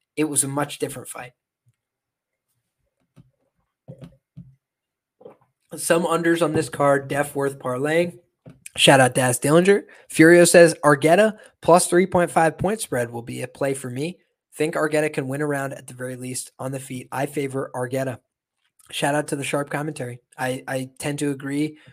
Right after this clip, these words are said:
with almost all those points, man. I think that, uh, Argueta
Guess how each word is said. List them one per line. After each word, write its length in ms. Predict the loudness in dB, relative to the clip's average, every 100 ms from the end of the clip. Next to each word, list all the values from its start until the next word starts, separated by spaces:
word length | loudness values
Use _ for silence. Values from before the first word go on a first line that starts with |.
| _ -10
with 200 | -10 -8
almost 340 | -4 -2 -2 -2
all 120 | -2
those 180 | -2 -4
points, 400 | -4 -4 -4 -8
man. 260 | -10 -10 _ -10
I 60 |
think 240 | -6 -4 -2
that, 260 | -2 -4 _ _ _ _
uh, 300 | -8 -4 -4
Argueta 560 | -2 -2 -2 -2 0 -2